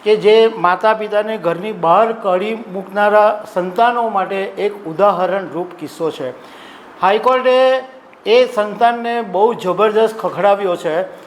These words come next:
તો આના વિશે હું તમારી સાથે વાત કરીશ. મારું નામ રાજેશ શાહ છે અને તમે જોઈ રહ્યા છો ગુજરાતના સૌથી મોટા ડિજિટલ ન્યૂઝ પ્લેટફોર્મ ખબર છે ડોટ કોમ. આ આખો કિસ્સો એવો છે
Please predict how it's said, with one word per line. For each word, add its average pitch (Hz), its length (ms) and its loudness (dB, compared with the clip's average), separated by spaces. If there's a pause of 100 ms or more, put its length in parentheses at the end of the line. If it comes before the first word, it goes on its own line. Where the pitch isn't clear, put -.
(160)
તો 226 60 2
આના 220 280 4
વિશે 226 380 -2
હું 208 300 -6
તમારી 202 300 0
સાથે 202 420 0
વાત 170 320 2
કરીશ. 202 340 -2 (360)
મારું 180 260 4
નામ 220 180 4
રાજેશ 196 360 0
શાહ 202 160 4
છે 202 340 -6
અને 196 240 -6
તમે 196 280 -4
જોઈ 185 220 -2
રહ્યા 180 200 4
છો 190 200 -2
ગુજરાતના 202 580 0
સૌથી 196 340 -2
મોટા 190 220 0
ડિજિટલ 185 380 -2
ન્યૂઝ 175 140 -6
પ્લેટફોર્મ 180 360 0
ખબર 156 260 -2
છે 156 120 -2
ડોટ 139 220 2
કોમ. 127 360 -4
આ - 0 -
આખો 254 480 4
કિસ્સો 247 440 2
એવો 202 240 6
છે 190 240 4